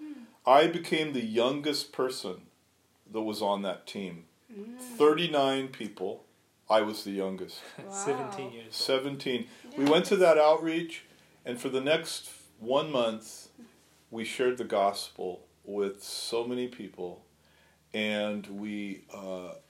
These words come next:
Speaker 2: we lived, the, w-, the men, there were s-, there was sixteen hundred people in the outreach. Eight hundred men, eight hundred women. The eight hundred men lived in one big circus tent.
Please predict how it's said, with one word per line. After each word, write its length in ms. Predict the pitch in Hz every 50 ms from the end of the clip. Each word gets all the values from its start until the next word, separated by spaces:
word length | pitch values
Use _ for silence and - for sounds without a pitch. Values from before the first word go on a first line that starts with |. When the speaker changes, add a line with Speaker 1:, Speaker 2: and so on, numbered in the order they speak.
| _ _ _ _ _ _
Speaker 2:
we 220 | - 110 113 110
lived, 560 | 107 107 110 120 123 131 131 127 123 120 - 104
the, 140 | 113 117
w-, 360 | 117 - - - 120 120 110 110
the 140 | 110 120
men, 480 | 117 117 123 127 135 139 143 151 160 156
there 140 | 143 131 127
were 100 | 127 120
s-, 400 | 113 - - - - - - -
there 120 | 139 147 143
was 160 | 135 127 127
sixteen 680 | - - - 220 233 233 - - - 208 202 196 190
hundred 520 | 165 - - 151 160 165 156 160 165 156 -
people 500 | - 135 120 120 - 92 - - - - _ _ _ _ _ _
in 100 | - 117
the 140 | 120 117 113
outreach. 560 | 110 117 113 - 92 92 87 82 - - - _ _ _
Eight 180 | - 151 170 175
hundred 340 | 180 180 180 180 175 165 147
men, 320 | 151 151 147 151 151 151 - - - _ -
eight 180 | - 127 135 131
hundred 300 | 139 131 131 127 120 101
women. 320 | 98 101 104 98 87 87 - - _ _ _ _ _ _ - - - - -
The 160 | 131 135 131 131
eight 240 | 147 165 185 190 175
hundred 340 | 175 180 170 165 151 -
men 320 | 143 147 151 151 156 160 156 151
lived 400 | 120 131 139 143 139 139 139 - - -
in 140 | 123 123 120 120
one 420 | 127 156 185 202 208 214 190 143
big 340 | - 151 165 165 165 165 -
circus 500 | - - - 147 143 143 - 127 - -
tent. 400 | - - 98 90 85 - -